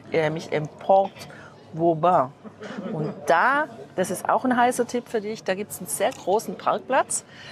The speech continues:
Da kann man wunderbar parken und vor allem dann außen eben am Hafenbecken entlang laufen, eine Yacht nach der anderen anschauen. Eine ist schöner und größer als die nächste.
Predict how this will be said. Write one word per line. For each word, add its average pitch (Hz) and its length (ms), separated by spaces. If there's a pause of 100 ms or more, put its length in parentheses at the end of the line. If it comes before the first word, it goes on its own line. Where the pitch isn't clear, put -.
(120)
Da 196 80
kann 208 220
man 180 180
wunderbar 254 540
parken 175 560 (920)
und 269 300
vor 202 160
allem 233 340
dann 190 180
außen 254 440 (280)
eben 196 280
am 175 320
Hafenbecken 214 580
entlang 185 460
laufen, 170 560 (420)
eine 220 540 (840)
Yacht - 600
nach 196 260
der - 160
anderen 202 400
anschauen. 190 680
Eine 202 240
ist - 280
schöner 220 400
und 190 140
größer 196 400
als - 240
die 180 100
nächste. 233 460